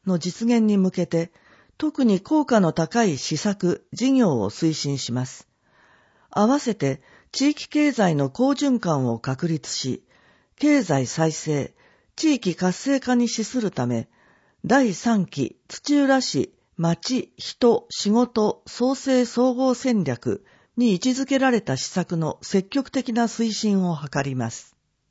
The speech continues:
新規事業。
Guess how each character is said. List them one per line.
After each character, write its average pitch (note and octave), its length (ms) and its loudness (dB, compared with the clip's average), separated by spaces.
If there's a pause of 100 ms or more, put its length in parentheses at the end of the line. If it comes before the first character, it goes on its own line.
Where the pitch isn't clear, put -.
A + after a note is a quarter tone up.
(1300)
新 C#4+ 340 0
規 C3+ 180 -2
事 F3+ 160 2
業。 C3+ 340 2